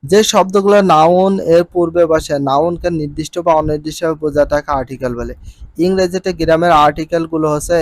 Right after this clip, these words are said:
এ and the, তিনটাকে বলে আর্টিকেল। ইংরেজি ভাষায় দু ধরনের আর্টিকেল আছে। নাম্বার ওয়ান, ডেফিনাইট আর্টিকেল, দিয়ে নির্দিষ্ট করে কোনো নাউনকে বোঝাতে দি বস-,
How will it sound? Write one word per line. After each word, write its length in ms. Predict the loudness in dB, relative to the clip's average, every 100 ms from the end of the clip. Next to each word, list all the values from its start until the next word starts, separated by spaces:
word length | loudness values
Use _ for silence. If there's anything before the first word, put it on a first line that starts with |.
| 2
এ 40 | 0
and 200 | 0 -2
the, 140 | -6 -8
তিনটাকে 380 | -10 -8 -8 -6
বলে 220 | -4 -4 -6 -8
আর্টিকেল। 360 | -16 -14 -16 -16 -18 -20 -20 _
ইংরেজি 480 | -2 0 0 0 0
ভাষায় 420 | -2 -2 0 0 0
দু 140 | -2 -2
ধরনের 420 | -2 -2 0 2
আর্টিকেল 400 | 0 -4 -2 0 0
আছে। 300 | -2 -8 -18 _ _ _ _ _ _
নাম্বার 340 | -2 0 2 4
ওয়ান, 160 | 4 2
ডেফিনাইট 500 | -2 -6 -2 0 2
আর্টিকেল, 360 | 0 -2 -6 -6
দিয়ে 220 | -4 -4 -4
নির্দিষ্ট 440 | -6 -8 -12 -12
করে 240 | -10 -8 -8
কোনো 260 | -8 -10 -10 -12 -18 _ -20 -6
নাউনকে 520 | 0 0 0 -4 -6
বোঝাতে 420 | -6 -4 -4 -4 -6
দি 180 | -4 -4
বস-, 320 | -2 -2 -4